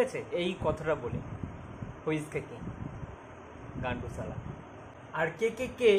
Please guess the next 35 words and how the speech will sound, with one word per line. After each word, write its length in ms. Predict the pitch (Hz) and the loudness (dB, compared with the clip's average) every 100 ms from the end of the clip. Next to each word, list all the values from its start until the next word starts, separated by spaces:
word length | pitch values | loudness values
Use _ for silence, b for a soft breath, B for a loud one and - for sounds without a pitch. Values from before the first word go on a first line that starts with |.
| - - - | 8 -2 -4
সেটা 200 | 196 226 196 | 2 4 6
আমরা 200 | 196 220 247 | 6 6 4
সবাই 220 | 202 196 254 | 6 10 10
বুঝিয়ে 240 | 240 233 233 | 8 2 4
দিয়েছি, 280 | 214 156 - - - - - - | 4 2 -2 -8 -10 -12 -14 0
ঠিক 140 | 202 240 | 6 6
আছে। 140 | 233 117 - - - - | 4 -6 -10 -14 -12 2
নাইনটিজ 460 | 180 196 214 240 233 - | 8 8 8 4 2 0
কিডের 320 | 202 185 214 214 | 4 10 10 10
কাছে 220 | 196 196 196 190 | 4 6 4 4
কে 100 | 180 175 | -2 2
কে 80 | 190 | 2
হলো 140 | 185 190 | 6 6
একটা 120 | 185 180 | 6 4
ইমোশন। 480 | 170 180 175 190 170 113 - - - - - - - - - 147 | 2 4 6 6 6 4 -8 -12 -14 -12 -10 -8 -8 -4 0 4
আমরা 180 | 165 170 - | 6 6 6
প্রেমে 260 | 185 180 202 | 4 6 8
পড়েছি 280 | 214 208 202 208 | 10 10 8 2
কে 60 | 214 196 | 4 6
কে 60 | 196 | 6
গান 120 | 196 190 | 6 6
শুনে, 200 | - 208 202 - - - - - | 2 0 0 -6 -10 -10 -8 -2
প্রেম 180 | 165 175 | 0 0
থেকে 160 | 196 196 196 - | 0 2 2 2
ছ্যাঁকা 240 | 175 190 190 | 2 4 6
খেয়েছি 220 | 202 196 190 | 6 6 8
তাও 140 | 185 185 | 10 10
কে 80 | 190 | 6
কে 60 | 185 185 | 8 6
গান 100 | 185 - | 6 4
শুনেছি, 320 | 196 185 185 190 - - - - - - - - | 2 2 0 -4 -8 -14 -16 -16 -16 -16 -12 -4
কখনো 260 | 156 196 190 | 2 4 6
দুঃখ 220 | 180 190 - 208 | 4 2 8 12
হয়েছে 220 | 202 202 202 | 12 8 6
তাও 140 | 185 | 8